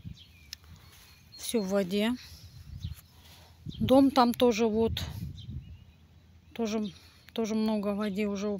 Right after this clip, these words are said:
под, под воду уже ушло. Так, вот тут вот, э,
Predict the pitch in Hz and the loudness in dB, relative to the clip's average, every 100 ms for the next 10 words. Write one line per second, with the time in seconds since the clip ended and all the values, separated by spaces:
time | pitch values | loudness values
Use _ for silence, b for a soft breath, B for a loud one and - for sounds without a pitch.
0 | - 208 - 214 196 220 196 208 202 196 | -4 -6 -4 -2 0 0 0 -2 -2 -4
1 | - - 208 196 - 214 202 - B B | -8 -14 -10 -8 -6 -6 -6 -10 B B
2 | B B B B B B B B B B | B B B B B B B B B B
3 | B B B - - 233 220 247 254 311 | B B B -20 2 4 6 6 6 6
4 | 320 233 233 - 226 214 | 4 4 2 4 4 4